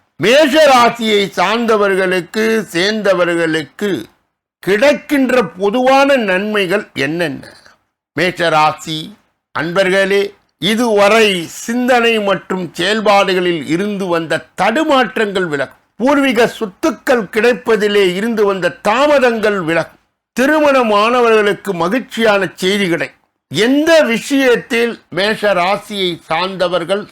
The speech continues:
சேர்ந்தவர்கள் கவனம் செலுத்த வேண்டும்? மேஷ ராசிக்காரர்களே, பேச்சிலும் கண்ணியத்தை, கவனத்தையும் கொள்ள வேண்டும். கடன் சார்ந்த விஷயங்களை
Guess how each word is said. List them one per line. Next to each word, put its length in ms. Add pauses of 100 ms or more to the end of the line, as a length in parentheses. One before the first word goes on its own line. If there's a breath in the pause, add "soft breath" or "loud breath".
சேர்ந்தவர்கள் 680 (140)
கவனம் 460
செலுத்த 400
வேண்டும்? 320 (220)
மேஷ 400
ராசிக்காரர்களே, 1400 (280)
பேச்சிலும் 920
கண்ணியத்தை, 960
கவனத்தையும் 880
கொள்ள 340
வேண்டும். 500
கடன் 380
சார்ந்த 520
விஷயங்களை 800